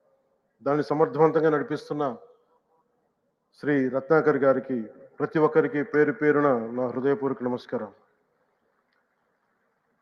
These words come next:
ప్రత్యేకించి ఇక్కడికి వచ్చేసిన సత్ జయంతి సందర్భంగా ఇక్కడికి వచ్చిన భక్తులందరికీ, సాయిబాబా భక్తులందరికీ మనస్ఫూర్తిగా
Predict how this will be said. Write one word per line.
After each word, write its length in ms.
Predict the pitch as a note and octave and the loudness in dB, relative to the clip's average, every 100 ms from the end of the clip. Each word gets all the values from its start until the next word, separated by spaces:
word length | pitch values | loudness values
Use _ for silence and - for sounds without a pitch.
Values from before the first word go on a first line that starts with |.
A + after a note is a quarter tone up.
| _ _ _ _ _ _ C#3 | _ _ _ _ _ _ -8
ప్రత్యేకించి 460 | C#3+ E3 E3 E3 E3 | 0 0 0 -4 -4
ఇక్కడికి 240 | D#3 C#3+ | -4 -4
వచ్చేసిన 400 | D3+ E3+ D#3 E3 | -4 -2 -2 -4
సత్ 220 | D#3 C3+ | -4 -4
జయంతి 460 | C#3+ D#3+ D#3 D#3 C#3+ | -2 -2 -2 -4 -6
సందర్భంగా 600 | - D3 D3+ B2+ D#3 D#3+ | -6 0 0 2 4 4
ఇక్కడికి 260 | D#3 C3+ | 4 0
వచ్చిన 400 | C#3+ - D3+ C3+ - - _ _ _ _ _ _ _ C3+ | -2 -2 -4 -4 -4 -16 _ _ _ _ _ _ _ -10
భక్తులందరికీ, 840 | C3+ E3 D#3+ D3+ D#3 D3+ D3+ B2+ - _ _ _ - | -6 0 2 4 2 2 -4 -6 -10 _ _ _ -4
సాయిబాబా 380 | C3+ C#3+ D3 D3 | -2 2 4 2
భక్తులందరికీ 800 | D3 - C#3 C3+ C#3 C3+ C#3+ C#3 _ _ _ _ _ _ _ _ _ _ _ _ _ _ - | 2 -2 -2 0 -2 -2 -10 -14 _ _ _ _ _ _ _ _ _ _ _ _ _ _ -8
మనస్ఫూర్తిగా 720 | B2 C#3 - D3 D3+ C#3+ B2+ | -6 -6 -6 -6 -2 -2 -2